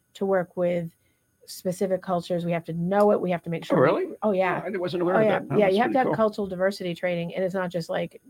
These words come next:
Speaker 1: two-hour course. Like, you have to go through hours and hours. You have to have it re-updated because you have to know what happens. And if you don't know something about a culture or you, whatever, you're supposed to actually refer the client out or not accept them as a client if you don't know how to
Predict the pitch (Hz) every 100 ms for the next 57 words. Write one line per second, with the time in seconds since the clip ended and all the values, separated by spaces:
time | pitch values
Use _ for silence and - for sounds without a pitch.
0 | _ - 202 180 160 151 - 180 - -
1 | 175 175 180 180 180 175 165 170 165 -
2 | _ - - 196 190 180 175 175 175 175
3 | 170 - 170 - - 214 190 - 185 185
4 | 175 - - - 208 208 196 180 196 196
5 | - 185 185 214 190 180 185 185 185 175
6 | 208 214 220 202 214 - 190 175 185 202
7 | _ _ _ - 214 196 180 180 180 170
8 | 180 175 - 180 175 175 180 185 214 175
9 | 170 - 208 - 185 - 175 165 160 196
10 | 185 170 - 170 156 - 160 180 247 -
11 | 175 175 165 - - 156 160 147 165 -
12 | 151 143 151 175 165 180 - 170 165 165